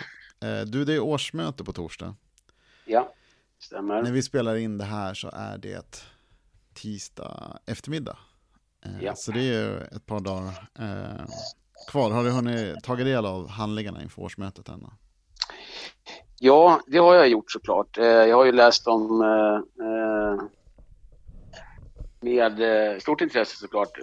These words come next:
Speaker 2: Mest för att, jag menar, dels som medlem då, då, i allmänhet, som jag alltid gör, men sen också naturligtvis för att jag behöver veta så mycket som möjligt inför ett eventuellt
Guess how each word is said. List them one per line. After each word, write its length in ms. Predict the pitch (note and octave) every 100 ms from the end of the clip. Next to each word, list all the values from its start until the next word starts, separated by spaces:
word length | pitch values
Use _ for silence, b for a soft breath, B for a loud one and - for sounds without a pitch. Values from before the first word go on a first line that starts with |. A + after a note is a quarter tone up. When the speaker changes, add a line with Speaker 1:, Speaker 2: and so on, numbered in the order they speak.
| G#2
Speaker 2:
Mest 360 | A2 C3 -
för 100 | -
att, 160 | A2 G#2 -
jag 180 | G#2+ G#2+
menar, 200 | G#2+ G2+
dels 220 | A2+ B2
som 120 | C3
medlem 480 | A2 G2+ G2 B2 A2+
då, 160 | G2+ G2
då, 360 | G2 G2 - A2
i 40 |
allmänhet, 540 | G#2 G2+ G2 G#2+ A2 -
som 140 | G#2+
jag 60 | F#2
alltid 240 | F2+ C3
gör, 220 | A#2 F#2+
men 180 | G2 G2
sen 180 | F#2+ A2+
också 220 | G#2+ -
naturligtvis 420 | G2 F#2+ - F#2
för 80 | -
att 60 | F#2
jag 120 | F#2+
behöver 260 | F#2+ F#2 F#2
veta 300 | G2 F#2 F#2+
så 140 | -
mycket 160 | F#2 -
som 140 | -
möjligt 280 | F#2+ F#2+ G2
inför 400 | F2+ - G2 F#2
ett 140 | F2+ F#2+
eventuellt 440 | F#2 - F#2+ E2+